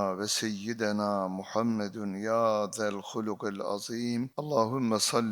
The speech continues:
وسلم عليه وعلى آله وأصحابه مثل ذلك يا رب العالمين. Ya Erhamer Rahimin. Çok aziz kardeşlerim, Gülzar-ı Samini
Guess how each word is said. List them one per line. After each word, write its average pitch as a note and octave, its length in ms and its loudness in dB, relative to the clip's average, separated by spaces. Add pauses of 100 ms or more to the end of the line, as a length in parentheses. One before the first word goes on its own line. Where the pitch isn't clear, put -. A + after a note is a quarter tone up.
(140)
وسلم G#2 500 -2 (100)
عليه A2 360 -4 (360)
وعلى A2 400 4 (400)
آله G#2 300 -2 (400)
وأصحابه G#2 840 -2 (280)
مثل G#2 240 -6 (200)
ذلك G#2 420 2
يا G#2+ 260 2 (120)
رب G2 200 -4
العالمين. C3+ 880 -6 (260)
Ya A#2 640 6 (100)
Erhamer G#2 540 2
Rahimin. G2 680 -2 (420)
Çok B2 260 -2
aziz G#2 300 2
kardeşlerim, G#2 840 -2 (200)
Gülzar-ı C3 640 2
Samini A#2+ 1080 2